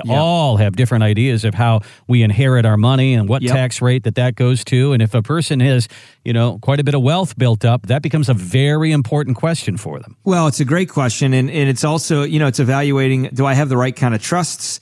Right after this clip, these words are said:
Speaker 2: Mm-hmm.
Speaker 1: set up? Do I need a trust? If so, what type? How does this work? Who the, you know, who are all the tr-, in other words, making sure everything is, is aligned. I remember,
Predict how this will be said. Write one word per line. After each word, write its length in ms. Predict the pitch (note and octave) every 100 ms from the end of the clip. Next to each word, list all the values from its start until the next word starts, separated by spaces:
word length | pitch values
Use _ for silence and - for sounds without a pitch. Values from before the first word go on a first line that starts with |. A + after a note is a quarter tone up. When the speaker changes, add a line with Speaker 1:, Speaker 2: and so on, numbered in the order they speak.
| -
Speaker 2:
Mm-hmm. 260 | G#2+ G2+
Speaker 1:
set 260 | B2 F3+ E3
up? 280 | D#3 D#3 - _ _ _ _
Do 120 | C#3
I 80 | C3
need 220 | A#2+ D#3
a 60 | F3+
trust? 580 | - D#3 C#3+ C#3 - -
If 140 | C3
so, 160 | - C3
what 180 | B2+
type? 460 | C3+ F3 E3 D#3 D3 - _ _ _ _
How 140 | A2 D3
does 100 | B2+
this 160 | B2
work? 300 | C3+ C#3+ C#3+
Who 140 | - C#3+
the, 200 | C3 -
you 80 | D#3
know, 140 | B2+
who 240 | G#2+ G3
are 100 | G#3
all 120 | E3 D3
the 80 |
tr-, 140 | C3 F3
in 140 | F3
other 140 | G3 F#3+
words, 180 | E3
making 340 | D3+ G#3+ A#3 G3+
sure 220 | D#3+ F#3
everything 380 | E3 E3 D#3 C#3+
is, 220 | B2 G2+ - - -
is 140 | B2+
aligned. 640 | B2+ A#2+ C3+ E3 A#2+ A2+ A#2+
I 80 |
remember, 540 | E3 F#3+ D3+ C#3+ C#3